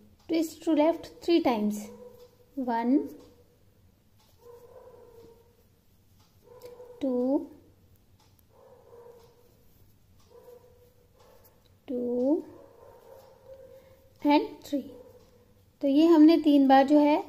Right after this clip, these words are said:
left को twist कर लिया। Last में हमारा एक फंदा रहेगा pattern का और एक फंदा रहेगा edge का।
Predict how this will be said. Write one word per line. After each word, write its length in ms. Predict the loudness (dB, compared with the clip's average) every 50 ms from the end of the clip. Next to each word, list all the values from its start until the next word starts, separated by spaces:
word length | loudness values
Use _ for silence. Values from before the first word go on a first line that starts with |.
| -14 -20 _ _ _ _ _ _ _ -20 -20 -20 -20 -12 -6 -2
left 240 | -2 -2 -2 -4 -2
को 80 | -2
twist 280 | 0 2 2 0 2 0
कर 80 | 0 2
लिया। 200 | 4 4 4 4
Last 420 | 4 4 4 2 0 0 0 2
में 160 | 4 6 6
हमारा 360 | 6 4 4 4 4 2 2 2 2
एक 160 | 2 2 2
फंदा 340 | 2 2 2 2 2 -2 -4 -10 -20 -20 -20 _ _ _ _ _ _ _ _ -6 -2
रहेगा 420 | -2 0 2 2 2 4 4 4
pattern 440 | 2 2 -2 -4 -2 -2 0 0 0
का 200 | 2 4 6 6
और 140 | 6 6 4
एक 260 | 2 2 0 0 -2
फंदा 300 | -4 -4 -2 0 0 -2
रहेगा 480 | -2 -4 -4 -2 0 2 2 2 0 0
edge 200 | -4 -6 -8 -10
का। 220 | -14 -12 -10 -10